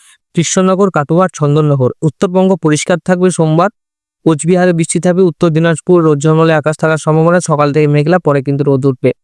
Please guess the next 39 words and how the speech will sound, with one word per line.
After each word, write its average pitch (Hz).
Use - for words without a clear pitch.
এদিকে 147
বগুড়া, 160
শেরশাবাড়ি, 180
ময়মনসিংহ, 165
কিশোরগঞ্জ, 160
লাখাই 151
থেকে 165
ভারী 143
বৃষ্টি, 156
মালদা 151
থেকে 196
একদম 160
কলকাতা 175
পর্যন্ত 185
অতি 175
ভারী 160
বৃষ্টি 156
আমরা 160
লক্ষ্য 147
করতে 147
পারছি। 147
আর 139
ভারী 147
থেকে 196
অতি 180
ভারী 170
বৃষ্টি 170
থাকবে 165
নেপালে, 156
এদিকে 156
গোরখপুর, 151
ইউ-, 151
ইউপিতে 175
আর 143
অলিগঞ্জে, 165
এই 220
সমস্ত 202
অঞ্চলে 185
আমরা 180